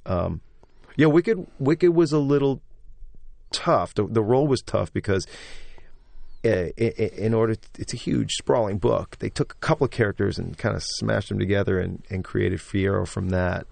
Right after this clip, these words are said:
So at first it was a little flat on the page, you know what I mean? Um, but eventually, um, w-, we had a great director, Joe Mantello, and those two women are just phenomenal. So they, we, we made it work.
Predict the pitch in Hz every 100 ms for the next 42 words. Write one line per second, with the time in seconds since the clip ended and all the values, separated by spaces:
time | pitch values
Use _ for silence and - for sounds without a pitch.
0 | - - - - - - - 123 - 139
1 | - 110 101 104 101 110 127 113 - 110
2 | 110 98 90 - 113 95 87 95 92 92
3 | 92 92 92 - 87 87 87 - - -
4 | - - - - - - - - - -
5 | - - - - 113 107 120 123 - 107
6 | 95 92 92 - - 82 82 - - -
7 | - - 104 - - 98 90 80 101 95
8 | - 90 90 - - 87 90 82 82 -
9 | 87 85 87 - 85 87 85 - - 87
10 | 87 82 80 - - 82 - - - -
11 | - - 107 92 80 76 92 - - 87
12 | 90 - 110 92 - 98 98 92 92 87
13 | 95 98 95 92 110 -